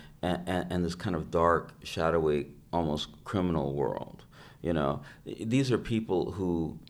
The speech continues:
who cannot, you know, uh, work as a file clerk because they're, they're not, they don't have the skill set to work as a file clerk,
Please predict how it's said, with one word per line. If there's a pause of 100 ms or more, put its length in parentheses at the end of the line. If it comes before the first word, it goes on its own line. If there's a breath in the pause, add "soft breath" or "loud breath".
(260)
who (180)
cannot, (220)
you
know, (160)
uh, (240)
work
as
a
file
clerk
because
they're,
they're
not,
they
don't
have
the
skill
set (280 loud breath)
to
work
as
a
file
clerk,